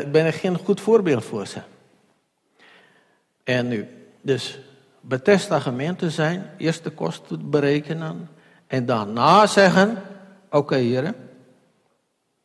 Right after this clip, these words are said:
we gaan doen." En dan nog deel van,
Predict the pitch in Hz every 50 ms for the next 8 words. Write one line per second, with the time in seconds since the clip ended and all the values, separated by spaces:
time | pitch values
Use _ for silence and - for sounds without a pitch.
0 | _ - - - - - - - - - - - 113 113 - 131 127 123 117 117
1 | 123 117 107 - - - - _ _ _ _ _ _ _ _ _ _ _ _ _
2 | _ _ _ _ _ _ _ _ _ _ - - _ _ _ _ _ _ _ _
3 | _ - 147 139 160 185 196 196 196 202 - - - - - - - - _ _
4 | _ _ _ _ _ _ _ _ _ _ _ _ _ _ _ _ - 143 156 156
5 | 156 180 202 202 185 - - 175 160 147 -